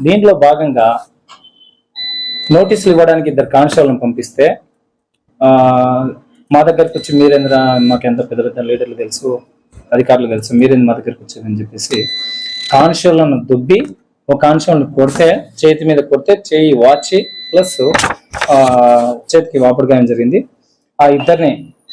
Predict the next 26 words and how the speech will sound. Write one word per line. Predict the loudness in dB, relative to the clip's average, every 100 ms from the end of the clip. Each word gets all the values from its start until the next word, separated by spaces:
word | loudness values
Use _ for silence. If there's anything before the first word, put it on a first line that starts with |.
| -6 0
మళ్ళీ | 2
మేము | 2 0
తీసుకొని | -4 -2 -2
వచ్చి | -2 -2 -4 -8 _ _ _ -20 _ _ _ _
కౌన్సిలింగ్ | 0 2 2 2
ఇచ్చి | 0 -2 -4 -4 -20 -6 0
ఈరోజు | 2 2 0
రి-, | -4 -2 0
రిమాండ్ | 2 0 0
చేయడం | -4 -2
జరుగుతుందండి. | -4 -6 -4 -2 -4 -6 _ -18 -16 -16 -6 0
వీళ్ళపైన | 2 4 2 2
నేను | 0 2 0 -2 -2
ఎంక్వైరీ | 0 2 2
చేస్తే, | 0 -2 2 2 0 -10 _ _ _ _ _ _ _ _ -20 -20 _ -2
గతంలో | 0 2 2 2
కూడా | 2 0 -8 _ 2
చాలా | 4 4
మంది | 0 0 0
పైన | 0 2 0 -2 -10 -20 -20 -20 -20 -2 0
పీజీఆర్ఎస్ | 4 4 2 0 -6
పిటిషన్లు | -6 -4 0 2
పెట్టడం, | 2 0 0 -2 -8 _ _ 0
ఆర్టీ | 0 4
యాక్ట్‌లో, | 2 0 0 0 -2 _ _ _ _ _ _ 2
ఆ, | 4 4 2